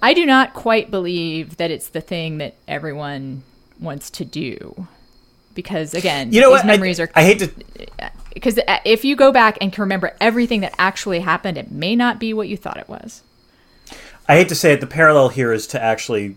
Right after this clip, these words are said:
Speaker 2: Christopher Nolan's Inception, which
Speaker 1: Yeah.
Speaker 2: is a much better film. But the one thing that always bothered me a little bit about Inception was the idea of, like,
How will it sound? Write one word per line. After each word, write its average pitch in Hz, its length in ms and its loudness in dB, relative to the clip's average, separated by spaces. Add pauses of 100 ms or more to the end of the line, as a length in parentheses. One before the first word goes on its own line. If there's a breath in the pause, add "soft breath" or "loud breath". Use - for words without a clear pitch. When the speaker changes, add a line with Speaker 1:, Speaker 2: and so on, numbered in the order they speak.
(100)
Speaker 2:
Christopher 131 320 -4
Nolan's 98 360 -8
Inception, - 640 -10
which - 220 -10
Speaker 1:
Yeah. 427 140 2
Speaker 2:
is - 220 -6 (380 loud breath)
a 151 120 4
much 202 260 4
better 160 220 4
film. 117 360 2
But - 140 -2
the 135 80 0
one 165 320 2
thing 175 160 0
that 143 80 4
always 131 260 4
bothered 135 520 2
me 113 80 -4
a 107 60 -2
little 107 180 -6
bit 104 120 -2
about 98 180 0
Inception 98 380 -8
was 98 120 -8
the 110 120 -4
idea 107 320 0
of, 98 120 -6
like, 98 200 -4